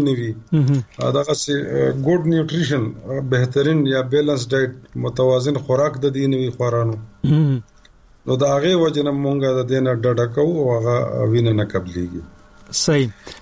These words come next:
Speaker 2: صحیح دی. ډاکټر صاحب، ډېره زیاته مننه چې خپرونې ته راغلی. اوریدونکو، د ډاکټر صاحب خبرې تاسې واورېدې. آه،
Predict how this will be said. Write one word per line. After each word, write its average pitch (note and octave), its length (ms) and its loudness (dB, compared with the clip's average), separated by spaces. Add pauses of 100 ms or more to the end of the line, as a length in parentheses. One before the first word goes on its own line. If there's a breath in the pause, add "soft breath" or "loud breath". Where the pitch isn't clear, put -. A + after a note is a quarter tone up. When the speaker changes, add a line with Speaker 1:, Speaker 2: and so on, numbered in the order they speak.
Speaker 2:
صحیح E3 280 0
دی. D3+ 100 2
ډاکټر D#3+ 280 -2
صاحب، F3+ 280 -2
ډېره G3 180 2
زیاته F3+ 280 0
مننه F3 360 2 (460 loud breath)
چې - 180 -2 (680)
خپرونې D3 400 2
ته D3 140 -2
راغلی. C#3+ 360 0 (360)
اوریدونکو، C#3+ 540 2
د C3 100 0
ډاکټر C#3 280 -2
صاحب C#3+ 200 -2
خبرې C#3+ 260 0
تاسې C#3 280 -2
واورېدې. D3+ 440 2 (180)
آه، B2+ 480 2